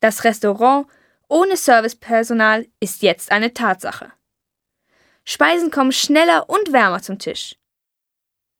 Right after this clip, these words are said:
Und Spaggers hat eine weitere Besonderheit. Bonussystem und bargeldloses Bezahlen mit Deutschlands erster Restaurant-Kundenkarte.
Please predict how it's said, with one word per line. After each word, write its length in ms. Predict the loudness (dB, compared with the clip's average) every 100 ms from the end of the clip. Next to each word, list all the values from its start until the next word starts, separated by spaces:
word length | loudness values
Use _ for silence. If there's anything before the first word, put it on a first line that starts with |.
| _ _ _ _ _ _ _
Und 180 | 2 2
Spaggers 560 | 2 2 2 -2 -4 -12
hat 120 | -4
eine 280 | -2 0 0
weitere 400 | 0 0 -2 -2
Besonderheit. 680 | -2 -2 0 -2 -2 -6 -6 _ _ _ _ _ -2
Bonussystem 840 | 2 2 2 -2 -6 -2 -2 -2 -4
und 260 | -4 -4 _
bargeldloses 760 | 0 2 2 -2 -2 -4 -6 -10
Bezahlen 680 | -14 -2 0 0 -4 -8 _ _ _ _
mit 200 | -2 2
Deutschlands 440 | 2 2 -4 -4 -10
erster 460 | 0 0 2 -2 0
Restaurant-Kundenkarte. 1200 | -2 -2 0 0 2 0 0 -4 -6 -6 -6 -16